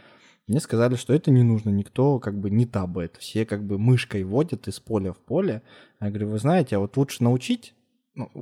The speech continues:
пользователь у нас там тоже внутренний был, то есть наши какие-то набранные специалисты. Им один раз написать письмо, типа: «Ребят, смотрите, теперь можно табать.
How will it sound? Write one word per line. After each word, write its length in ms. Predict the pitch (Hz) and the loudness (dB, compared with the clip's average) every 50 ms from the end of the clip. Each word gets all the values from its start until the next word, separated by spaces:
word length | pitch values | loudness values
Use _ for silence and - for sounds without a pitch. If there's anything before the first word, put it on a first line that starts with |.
| - _ | -6 _
пользователь 500 | - 185 202 170 143 131 127 - 120 110 | 2 2 4 4 4 2 2 -2 -2 0
у 40 | 107 | 0
нас 160 | 117 123 - | 0 0 0
там 160 | - 113 110 | -2 -2 2
тоже 180 | - 127 113 113 | 2 2 0 2
внутренний 600 | 104 113 123 143 151 131 - 101 101 98 98 98 | 0 4 6 6 6 4 2 0 0 0 0 -2
был, 220 | 92 92 87 92 | -4 -8 -10 -12
то 100 | - - | -14 -18
есть 180 | - - - - | -20 -20 -14 -10
наши 260 | 90 92 - - - | -10 -10 -10 -10 -16
какие-то 400 | - - - _ - - - 95 | -16 -18 -18 _ -20 -16 -8 -2
набранные 440 | 101 110 110 101 104 95 92 90 98 | 0 0 0 0 -2 -6 -8 -8 -10
специалисты. 640 | - _ _ - - 117 170 226 - - _ 123 123 | -12 _ _ -14 -10 -8 -8 -8 -8 -10 _ -8 -2
Им 200 | 131 151 139 117 | 2 2 2 2
один 220 | 117 117 120 117 | 2 0 0 -2
раз 200 | 113 120 - - | -2 -2 -6 -8
написать 340 | - 123 - - 165 156 - | -12 -12 -8 -8 -8 -8 -6
письмо, 320 | - 165 165 - 240 269 254 | -12 -14 -8 -6 -6 -6 -4
типа: 240 | - 139 - - | -6 -12 -12 -10
«Ребят, 300 | 107 107 113 120 101 - | -8 -6 -6 -6 -8 -8
смотрите, 460 | - - 107 104 - 120 98 - - - | -8 -10 -10 -8 -8 -10 -10 -10 -14 -18
теперь 200 | _ 107 127 127 | _ -2 0 0
можно 320 | 120 113 113 113 110 110 101 | 2 2 0 0 -2 -2 -2
табать. 340 | - 107 95 90 98 - | -2 -4 -4 -4 -6 -8